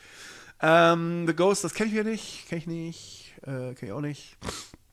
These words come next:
Ich scroll mal. Lake Mungo, ja, den kenn ich halt. Da weiß ich noch genau damals. Ich hab damals noch, äh, den guten, äh, ich weiß seinen YouTube-Namen nicht mehr.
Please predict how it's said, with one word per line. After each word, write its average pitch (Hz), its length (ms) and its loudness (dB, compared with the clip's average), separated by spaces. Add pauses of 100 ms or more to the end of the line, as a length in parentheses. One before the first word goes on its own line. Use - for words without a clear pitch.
(420)
Ich - 80 -10
scroll 120 280 0
mal. 131 200 -4
Lake 175 280 6
Mungo, 170 340 8
ja, 147 140 6
den 196 120 0
kenn 214 140 -2
ich 208 120 -2
halt. 208 340 2
Da 147 140 2
weiß 180 180 6
ich 185 100 -4
noch 170 140 -2
genau 165 260 0
damals. 151 380 0
Ich - 120 -4
hab 160 120 -2
damals 170 400 0
noch, 165 320 2 (680)
äh, 151 380 10
den 151 260 8
guten, 156 720 6 (1000)
äh, 123 720 2
ich - 120 -8
weiß 110 160 -4
seinen 113 200 0
YouTube-Namen 113 480 0
nicht 104 180 -2
mehr. 110 320 0